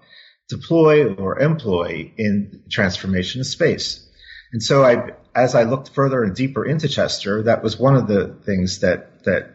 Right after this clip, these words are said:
I was convinced was going on, is that throughout the history of Chester, and I covered essentially since nineteen hundred, that race has been used,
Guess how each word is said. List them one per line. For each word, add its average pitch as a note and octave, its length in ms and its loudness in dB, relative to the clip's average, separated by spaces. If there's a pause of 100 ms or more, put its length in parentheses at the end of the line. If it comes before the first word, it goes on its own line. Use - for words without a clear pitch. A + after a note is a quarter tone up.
(100)
I F2 60 -2
was F2+ 200 -6
convinced A2+ 460 2
was F#2 120 -10
going G2 440 -2
on, C3 580 2 (420)
is A2+ 480 0
that A2 340 2
throughout B2 480 2
the G2+ 420 -2 (280)
history G#2 400 -4
of F#2 80 -8
Chester, G2+ 400 -4
and G#2+ 80 0
I G2+ 60 0
covered A2 420 -2
essentially A2 420 -2
since - 340 -8
nineteen G2 360 -2
hundred, G#2 520 0 (380)
that A#2+ 180 4
race E3 340 2
has B2 240 0
been A2 380 0
used, F#2+ 760 0